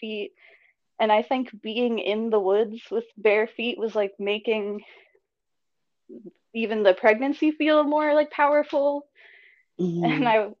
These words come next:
Speaker 1: was, like, using an axe and cutting wood, and I remember feeling so strong and,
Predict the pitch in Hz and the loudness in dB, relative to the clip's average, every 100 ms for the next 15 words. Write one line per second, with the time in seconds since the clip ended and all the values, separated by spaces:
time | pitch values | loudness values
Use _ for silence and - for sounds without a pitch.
0 | _ 240 226 233 208 202 - 226 233 254 | _ -6 -4 0 0 0 -6 -8 -6 -4
1 | 262 - 269 240 214 - 208 - 285 269 | -2 0 2 2 0 -6 -14 -6 -4 -2
2 | 277 277 269 226 220 214 220 - 226 220 | -2 2 2 2 -2 -4 -4 -8 -8 -6
3 | 220 226 240 226 233 - 247 247 269 247 | -4 -4 -4 -4 -2 0 0 0 0 2
4 | 233 220 208 196 208 | 2 -2 -4 -6 -8